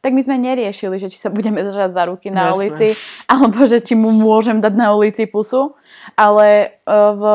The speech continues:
Speaker 1: homosexuálnych pároch to vždy na začiatku téma je, že
Speaker 2: Určite.
Speaker 1: či si teda ty ten, ktorý to robí na verejnosti, alebo či nie si ten, ktorý to robí na verejnosti. A tak, ako si povedal, že vždy tam potom môžu nastať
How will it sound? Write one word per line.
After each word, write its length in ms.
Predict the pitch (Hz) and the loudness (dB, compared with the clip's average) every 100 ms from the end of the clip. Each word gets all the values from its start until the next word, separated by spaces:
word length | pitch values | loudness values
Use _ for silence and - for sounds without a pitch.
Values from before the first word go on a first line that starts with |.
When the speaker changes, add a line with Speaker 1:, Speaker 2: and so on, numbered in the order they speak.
| 208 208 214 | 4 4 2
Speaker 1:
homosexuálnych 800 | 160 247 254 254 262 240 226 - | 0 -2 -6 -6 -4 -4 -4 -6
pároch 480 | - 226 233 240 - _ _ | 0 2 2 0 -6 _ _
to 240 | 240 233 - | -4 -4 -4
vždy 320 | 220 208 254 | -6 -2 -2
na 160 | 226 | -2
začiatku 440 | 226 233 226 214 208 | -4 -4 -6 -6 -10
téma 400 | 208 202 202 190 | -8 -8 -6 -6
je, 400 | 180 170 - 202 | -6 -8 -10 -6
že 20 | 220 | -4
Speaker 2:
Určite. 340 | 170 - 147 139 147 _ | -4 -10 -14 -14 -14 _
Speaker 1:
či 60 | 285 | -6
si 120 | 294 269 | -4 -2
teda 240 | 254 254 | -2 -2
ty 160 | 277 262 | -2 -6
ten, 320 | 214 220 285 | -4 -4 -4
ktorý 760 | 294 240 226 220 208 202 190 - _ _ - | -6 -2 -2 -2 -4 -6 -8 -14 _ _ -2
to 160 | 233 | 4
robí 400 | 208 190 214 247 | 4 2 -4 -2
na 160 | 277 269 | -2 0
verejnosti, 560 | 269 269 285 294 - | 0 0 -2 -6 -8
alebo 400 | 339 285 220 220 226 | -4 0 0 -2 -4
či 100 | 247 | -6
nie 160 | 214 190 | -4 -6
si 80 | - | -6
ten, 160 | 208 202 | -8 -8
ktorý 240 | 196 196 | -8 -8
to 80 | 196 | -4
robí 240 | 202 202 | -4 -4
na 80 | 208 | -4
verejnosti. 480 | 214 220 226 233 220 226 | -4 -4 -4 -6 -4 -4
A 80 | 214 | -4
tak, 160 | 208 | -8
ako 160 | 208 220 | -10 -12
si 80 | 220 | -8
povedal, 560 | 214 214 208 208 208 | -4 -2 0 0 0
že 400 | 208 208 202 202 _ - _ _ - | -2 0 0 -2 _ -20 _ _ -12
vždy 200 | 220 233 | -6 -4
tam 140 | 226 214 | -2 -2
potom 240 | 214 214 | -4 -2
môžu 320 | 214 214 214 214 | 0 0 -2 -4
nastať 360 | 202 208 214 | -4 -6 -10